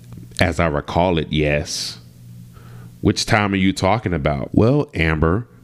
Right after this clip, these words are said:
we're talking about the time that you said that Johnny hit you multiple times in the face in March." I'm still trying to figure out which time. What? Hold on. How do you not remember stating that Johnny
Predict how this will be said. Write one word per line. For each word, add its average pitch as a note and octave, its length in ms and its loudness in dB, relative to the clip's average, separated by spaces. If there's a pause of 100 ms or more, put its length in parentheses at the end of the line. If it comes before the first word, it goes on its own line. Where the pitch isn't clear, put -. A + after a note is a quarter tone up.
(160)
we're E3 140 6
talking G#3 360 2
about D#3 200 2
the A2 100 -2
time D#3+ 360 2
that - 220 -2
you E3+ 120 2
said A#2 420 2
that F2+ 180 0
Johnny D3 380 2
hit D3 360 0
you A#2 120 2
multiple G3 540 2
times F#3 480 2
in A#2 80 2
the G#2+ 80 2
face - 640 -2 (240)
in F3+ 240 4
March." - 640 -2 (1000)
I'm G#2 140 0
still A2 160 2
trying G2 160 0
to F2 80 0
figure F#2+ 240 2
out E2+ 160 0
which F2 260 0
time. D2+ 480 0 (240)
What? B4+ 400 0 (840)
Hold F#4+ 260 2
on. F2 200 0
How C#3 160 -2
do G#3 60 0
you F#3 160 2
not D3+ 320 0
remember A#2 680 0 (520)
stating F#2 840 -2 (320)
that D#2+ 240 0
Johnny F2 680 0